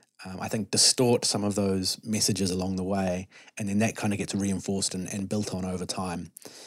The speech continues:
And so you end up, I think, quite a long way away from where those first, um, what those first images and stories are supposed to be bringing to mind for us. So, you know, if you think about the influence of Plato and of, and of,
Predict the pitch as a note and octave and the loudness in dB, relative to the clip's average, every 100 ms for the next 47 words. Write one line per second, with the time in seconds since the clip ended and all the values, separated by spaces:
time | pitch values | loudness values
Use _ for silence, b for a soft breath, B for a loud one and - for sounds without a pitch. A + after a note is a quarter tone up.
0 | B - F#2 F2+ - F#2+ G#2 A2 A2+ G2 | B -14 -8 -2 0 0 2 4 4 2
1 | - - A2+ G#2+ - G#2+ G#2 G#2 G#2+ G#2 | -2 -10 -8 -8 -4 -2 2 2 4 4
2 | F#2+ G2 G#2+ A#2 A2 - G2 G2+ F#2+ b | 2 2 4 4 4 2 2 2 0 b
3 | - G#2+ G2+ F#2+ - G2+ F#2+ - _ - | -2 2 4 2 2 0 0 -4 _ -10
4 | F2+ E2+ E2 - b b C#3 A#2+ - A#2+ | -8 -8 -10 -16 b b 4 4 6 6
5 | - A#2 G#2 G#2 G2 - G2 F2+ F2 F#2+ | 6 6 6 4 4 4 2 2 0 -2
6 | - E2+ F2 _ _ _ _ _ G2 F2+ | -2 -6 -8 _ _ _ _ _ -6 -4
7 | F2 - _ G2+ F#2+ F2+ F2 - - G#2 | -6 -10 _ -4 -2 -4 -2 2 2 4
8 | G2+ F#2+ G#2+ G#2 E2+ F#2+ B B B B | 2 2 2 2 2 0 B B B B
9 | B B C3 C3+ C3 A#2+ A#2 - D3+ D3 | B B 4 8 8 8 6 8 8 10
10 | C3 A#2 G2+ F#2 A2+ G2 F#2+ F2 | 10 10 8 2 0 0 0 -4